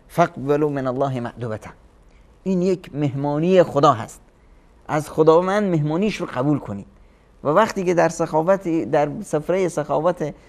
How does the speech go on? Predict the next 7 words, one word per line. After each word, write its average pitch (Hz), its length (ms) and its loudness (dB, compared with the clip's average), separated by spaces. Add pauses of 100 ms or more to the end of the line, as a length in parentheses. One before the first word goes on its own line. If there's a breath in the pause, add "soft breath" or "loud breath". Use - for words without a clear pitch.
(160 soft breath)
خداوند 160 520 4
می‌نشینی، 185 640 -4 (340 soft breath)
دیگه 175 280 2
اونجا 180 680 -2 (920)
بخشش، 170 880 0 (440 soft breath)
رضایت، 170 1080 4 (320 soft breath)
خوشنودی، 180 920 0